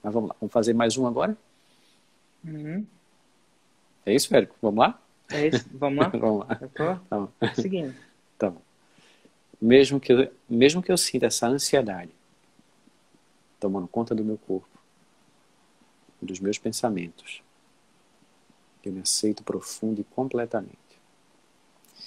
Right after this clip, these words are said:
Speaker 1: Mesmo que eu sinta essa tensão mental, emocional e física, eu me perdoo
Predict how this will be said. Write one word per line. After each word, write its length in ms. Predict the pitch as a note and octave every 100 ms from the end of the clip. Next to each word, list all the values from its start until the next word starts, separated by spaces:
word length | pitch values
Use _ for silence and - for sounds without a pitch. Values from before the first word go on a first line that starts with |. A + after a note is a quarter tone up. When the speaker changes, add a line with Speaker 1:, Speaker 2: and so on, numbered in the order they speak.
| - - - - _ _ _ _ _
Speaker 1:
Mesmo 300 | B2 C#3 C#3
que 80 | C3+
eu 60 | C3
sinta 300 | - B2+ A#2+
essa 180 | -
tensão 600 | A#2 A2 G#2 - G#2+ G#2+ G#2+ _ _ _ _ _ _ -
mental, 640 | G2 F2+ - G#2+ G#2 G#2+ _ _ _ _ _ _ _ _ _
emocional 580 | G2 G2 - G#2 G2 F#2+
e 60 | F2+
física, 680 | - - G#2 - A#2 C3+ - _ _ _ _ _ _ _ _ _ _ _ _ _ _ _ _ -
eu 80 |
me 100 | G2+
perdoo 500 | G#2 G2+ G2 F2 F2+